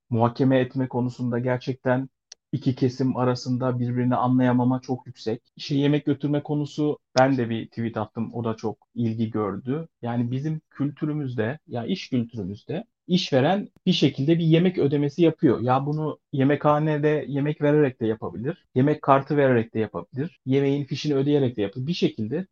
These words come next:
bizim Türkiye'de "Ben maaşımı veririm, geri kalanına karışmam." diye bir anlayış yok. Böyle gelişmiş. Ulaşım konusu da biraz böyle. Yani ulaşıma hiç karışmayan iş yeri sayısı çok az. İlla ki bir ya servis ayarlıyor ya iş yerinin boyutuna göre. Ya,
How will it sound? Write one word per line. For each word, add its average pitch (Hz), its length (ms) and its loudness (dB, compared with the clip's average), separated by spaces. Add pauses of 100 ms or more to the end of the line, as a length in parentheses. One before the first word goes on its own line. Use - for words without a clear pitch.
bizim 143 240 -6
Türkiye'de 135 760 -6 (420)
"Ben 139 140 0
maaşımı 147 460 0
veririm, 147 440 0 (240)
geri 139 220 2
kalanına 143 360 0
karışmam." 143 600 -4 (120)
diye 131 160 2
bir 135 180 2
anlayış 139 380 0
yok. - 400 4 (160)
Böyle 175 260 6
gelişmiş. - 680 0 (100)
Ulaşım 151 340 4
konusu 175 300 2
da 120 120 2
biraz 107 260 2
böyle. 110 160 0
Yani 123 220 0
ulaşıma 139 400 -4
hiç 160 180 -6
karışmayan 143 500 0
iş - 240 -10
yeri 139 140 -2
sayısı 135 360 -4
çok 147 240 -4
az. - 400 -8
İlla 135 300 -4
ki 127 180 -8
bir 135 200 -4 (160)
ya 123 260 -2
servis 127 460 -2
ayarlıyor 110 500 -2
ya 123 320 0 (200)
iş 147 260 -10
yerinin 117 220 -2
boyutuna 123 360 0
göre. 104 260 -4 (220)
Ya, 127 400 2